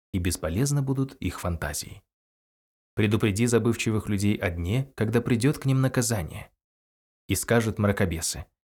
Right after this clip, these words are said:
Господь наш, отсрочь нам на близкий срок, мы ответим на твой призыв, мы последуем за посланниками. Или вы раньше не клялись, что не будет для вас гибели? Вы поселились на месте тех, которые омрачили себя.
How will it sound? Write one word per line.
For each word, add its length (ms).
Господь 460
наш, 340
отсрочь 460
нам 160
на 80
близкий 360
срок, 380
мы 160
ответим 400
на 100
твой 200
призыв, 500
мы 140
последуем 540
за 100
посланниками. 800
Или 140
вы 140
раньше 320
не 100
клялись, 380
что 180
не 100
будет 280
для 160
вас 160
гибели? 480
Вы 220
поселились 580
на 80
месте 380
тех, 320
которые 320
омрачили 440
себя. 400